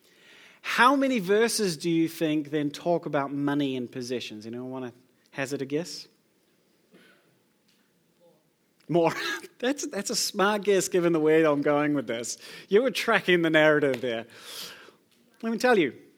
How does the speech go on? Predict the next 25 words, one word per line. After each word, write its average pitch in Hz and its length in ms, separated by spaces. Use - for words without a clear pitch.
two 277 280
thousand 185 800
three 180 380
hundred 156 460
and 127 120
fifty 117 640
verses 185 560
that 160 180
talk 170 280
about 151 200
money 143 300
and 127 100
possessions. 113 760
Twenty-five 247 960
percent 202 600
of 175 200
every 226 560
word 190 540
that 160 160
Jesus 180 360
said 180 300
in 156 160
the 151 100
New 156 160
Testament, 135 720